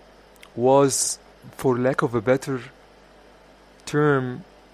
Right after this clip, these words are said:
a more sophisticated writer. His prose, I think, was more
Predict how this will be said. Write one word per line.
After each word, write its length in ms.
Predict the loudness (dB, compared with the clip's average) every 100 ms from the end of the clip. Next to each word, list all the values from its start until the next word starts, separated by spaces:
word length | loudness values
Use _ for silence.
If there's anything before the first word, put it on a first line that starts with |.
| -20 -8
a 80 | -4
more 280 | 0 0 0
sophisticated 1000 | -2 0 0 0 -4 -4 -4 -4 -4 0
writer. 500 | 2 0 -4 -8 -8 -16 -20 -20 -20 -20 -20 -20 _ _ -20 -20 -20 -20 -20 -20 -20 -10
His 260 | -4 -2 -2
prose, 840 | -2 2 4 4 4 0 -6 -8 -14 -20 -20 -20 -20 _ _ -20 -20 -20 -6
I 160 | 0 0
think, 420 | 0 -2 -2 -2
was 260 | -2 -2 -2
more 540 | -2 0 2 2 0